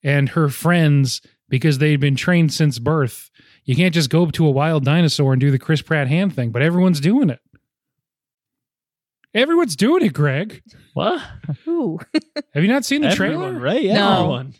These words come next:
Speaker 3: I try not to watch trailers anymore.
Speaker 1: Oh my God, fucking Chris Pratt. Okay, so, like, in every, <laughs> like, every scene in the new movie, it seems like someone's, like, doing that thing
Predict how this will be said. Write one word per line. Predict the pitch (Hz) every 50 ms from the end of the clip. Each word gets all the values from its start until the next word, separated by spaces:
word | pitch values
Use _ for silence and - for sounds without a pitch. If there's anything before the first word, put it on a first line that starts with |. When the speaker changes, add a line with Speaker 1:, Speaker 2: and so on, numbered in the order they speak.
| _ - -
Speaker 3:
I | 254
try | - 339 349 359
not | 320 339
to | 349 269
watch | 240 233 - -
trailers | - 214 202 202 190 185 170
anymore. | 175 170 170 165 165 170 170 165
Speaker 1:
Oh | 135
my | 135 143 147 139 131 131 120 -
God, | 131 131 135 131 131 117
fucking | 117 - 127 123 123 113 104
Chris | - - -
Pratt. | 131 127 127 131 - -
Okay, | 175 175 156 165 147 131
so, | - - 151 135
like, | 131 143 143 131
in | 147 143
every, | 147 - - 139 - 208 - _ - -
<laughs> | 208 - - 135 - 165 180 - - - - - _ -
like, | 175 175 196
every | 202 214 233 269 247
scene | 196 - - 220 233 240 226 214
in | 202 190 185
the | 180 175
new | 175 180 196 185
movie, | 175 190 233 220 170 156 139
it | 139 131
seems | - 185 175 151
like | 165 156 139
someone's, | - - 165 170 170 160 143
like, | 139 147 139 127
doing | 110 156 175 165 151 139
that | 139 151 160 160 _
thing | - 147 131 127 143 196 196